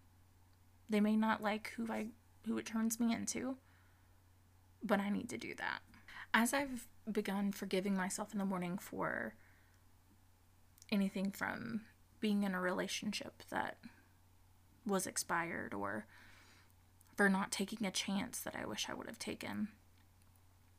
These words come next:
it turns into positive motivation.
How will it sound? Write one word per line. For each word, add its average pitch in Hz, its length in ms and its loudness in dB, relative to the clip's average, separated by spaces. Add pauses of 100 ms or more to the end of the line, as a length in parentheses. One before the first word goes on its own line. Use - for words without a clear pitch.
(240)
it 220 180 2
turns 254 520 6
into 208 920 2
positive - 600 -2
motivation. - 800 -4